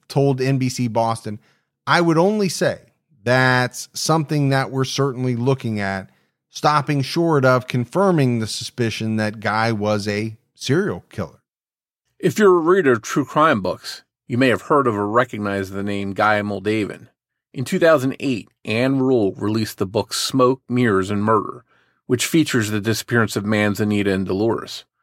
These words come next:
Speaker 2: According to the Provincetown Independent, in the book, Rule described Manzanita as a vivacious redhead.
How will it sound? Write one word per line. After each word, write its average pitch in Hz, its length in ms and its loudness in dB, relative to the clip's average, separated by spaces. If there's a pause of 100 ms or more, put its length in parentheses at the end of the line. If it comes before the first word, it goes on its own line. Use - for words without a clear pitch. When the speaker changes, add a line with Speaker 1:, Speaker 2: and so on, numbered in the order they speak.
(320)
Speaker 2:
According 160 380 0
to 165 60 -2
the 120 100 -2
Provincetown 127 760 0
Independent, 120 680 -6 (420)
in 131 180 0
the 127 80 4
book, 123 400 2 (180)
Rule 135 280 2
described 123 460 2
Manzanita 120 840 -2
as 101 200 -6
a 101 60 -4
vivacious 104 720 -2
redhead. 110 580 -4